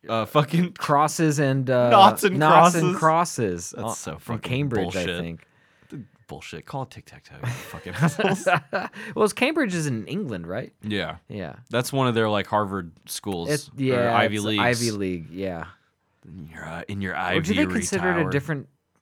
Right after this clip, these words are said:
Speaker 2: 'cause it's in Europe?
Speaker 1: No,
Speaker 2: Ivy
Speaker 1: I,
Speaker 2: League
Speaker 1: I
Speaker 2: is,
Speaker 1: think it counts.
Speaker 2: is that a colloquial, clo-,
Speaker 1: Yeah.
Speaker 2: not a colloquial term, but a over, 'cause colloquial, colloquial is, uh, dependent on the region, right?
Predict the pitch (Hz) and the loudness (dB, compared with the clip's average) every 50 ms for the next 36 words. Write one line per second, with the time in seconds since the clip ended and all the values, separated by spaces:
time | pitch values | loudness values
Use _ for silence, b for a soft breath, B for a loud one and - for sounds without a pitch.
0 | _ _ _ _ - - 139 135 117 113 120 117 113 107 110 120 135 139 - _ | _ _ _ _ -8 -6 -6 -6 -6 -8 -8 -8 -6 -6 -6 -6 -6 -8 -10 _
1 | _ _ _ _ _ - - 190 196 185 180 180 180 180 247 226 208 139 156 160 | _ _ _ _ _ -4 0 2 4 4 6 6 4 4 4 2 4 4 4 4
2 | 156 156 139 123 104 - - 92 90 87 82 - - 127 143 135 127 120 - - | 2 0 -2 -2 -4 -4 -4 -4 -4 -4 -6 -10 -10 -6 -4 -4 -4 -4 -8 -8
3 | 127 127 123 - - 135 127 117 - _ _ - 107 117 120 - - - _ _ | -8 -8 -8 -8 -8 -8 -8 -8 -8 _ _ -8 -4 -4 -4 -4 -6 -14 _ _
4 | _ - 135 139 135 131 123 - - 127 123 123 - 131 120 113 110 110 - - | _ -8 -4 -2 -2 -2 -2 -4 -6 -6 -6 -6 -6 -6 -4 -4 -4 -4 -6 -6
5 | 127 117 113 113 104 104 92 90 87 85 76 - - 101 101 98 98 98 98 101 | -8 -6 -6 -6 -6 -6 -6 -6 -8 -8 -10 -12 -12 -12 -10 -8 -8 -8 -8 -10
6 | - _ _ _ _ b b b b b - - - - - 170 190 190 - - | -14 _ _ _ _ b b b b b -20 -18 -10 -2 2 2 2 2 2 0
7 | 156 147 139 135 120 - _ - - - 143 170 220 226 - - 170 151 139 120 | 2 2 2 2 0 -2 _ -10 -4 2 6 6 6 6 4 2 2 4 4 4
8 | 107 101 101 - b b b b b b b b b 120 117 113 127 113 110 104 | 4 2 -2 -6 b b b b b b b b b -4 -2 0 2 2 4 4
9 | 101 101 98 95 92 90 90 92 87 87 101 - 127 131 127 123 113 107 92 87 | 4 4 4 2 0 -2 -4 -4 -4 -6 -6 -4 -4 -4 -4 -2 -4 -4 -2 0
10 | 92 127 165 170 120 104 90 82 82 85 92 104 110 | 2 2 2 2 0 -2 -8 -8 -8 -6 -6 -6 -8